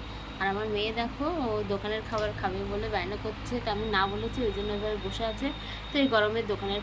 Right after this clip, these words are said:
খাবার দেবো না, উম, এরকমই ভাবছি বা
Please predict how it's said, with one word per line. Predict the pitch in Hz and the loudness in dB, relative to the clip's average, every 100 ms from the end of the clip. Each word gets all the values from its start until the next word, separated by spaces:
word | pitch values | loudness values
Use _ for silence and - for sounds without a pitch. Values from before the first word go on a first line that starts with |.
| - | -2
খাবার | 214 220 196 | 0 0 0
দেবো | 185 196 | -2 0
না, | 220 262 262 - - 202 | 0 0 -2 -6 -6 -4
উম, | 214 214 208 202 202 | -2 0 2 2 0
এরকমই | 202 202 214 226 247 254 208 - - - - | 2 0 0 0 2 0 -2 -6 -8 -6 -2
ভাবছি | 190 196 - | 0 0 -2
বা | 240 | 0